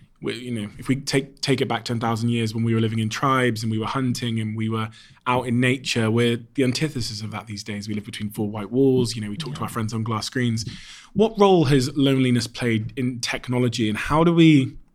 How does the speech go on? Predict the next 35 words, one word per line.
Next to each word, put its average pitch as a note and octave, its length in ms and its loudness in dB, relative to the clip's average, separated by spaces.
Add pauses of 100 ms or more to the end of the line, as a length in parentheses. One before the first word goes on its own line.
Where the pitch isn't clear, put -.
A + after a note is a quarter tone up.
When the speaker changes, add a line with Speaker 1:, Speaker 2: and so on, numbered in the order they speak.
(360)
Speaker 1:
how - 160 -2
do, F#3+ 160 2
how G#3 160 4
does G#3+ 120 4
someone G3+ 200 6
like E3 240 2
me A#2 640 2
that A#2+ 360 0 (320)
is, G#3+ 220 6 (800)
by G#3+ 200 10
all A#3 140 2
definitions, C#3 800 2
lonely, A#2+ 600 2 (120)
like, D#3+ 160 6
Speaker 2:
Mm. E3 60 2
Speaker 1:
you F#3 140 8
would, E3+ 180 4
if E3 120 0
you F3+ 60 6
looked G#3 260 2
at F#3 60 4
it F#3 100 0
on D#3 140 2
paper, C3+ 480 -2
I'm C3+ 160 -2
Speaker 2:
Mm. - 40 -4
Speaker 1:
definitely D3 460 -2
lonely G#2+ 540 -2
Speaker 2:
Mm. F#2 300 -6 (100)
Speaker 1:
on C#3 160 2
paper. G#2+ 520 0 (760)
The E3 160 8
only G#3 140 6
thing A3 140 0
that, - 200 -2